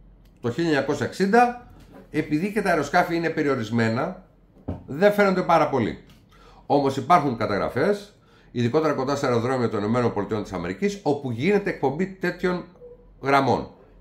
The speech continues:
Chemtrails, χημικές. Λοιπόν, από το χίλια εννιακόσια εξήντα και μετά, λόγω της αυξήσεως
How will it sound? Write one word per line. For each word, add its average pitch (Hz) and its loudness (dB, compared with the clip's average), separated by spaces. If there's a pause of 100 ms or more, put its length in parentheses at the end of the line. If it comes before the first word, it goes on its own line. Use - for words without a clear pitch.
(280)
Chemtrails, 110 0 (120)
χημικές. 131 -4 (1600)
Λοιπόν, 175 4 (600)
από 156 2
το 165 -4
χίλια 294 -2
εννιακόσια 233 0
εξήντα 175 -4
και 139 -2
μετά, 127 -2
λόγω 151 0
της 156 -10
αυξήσεως 135 -6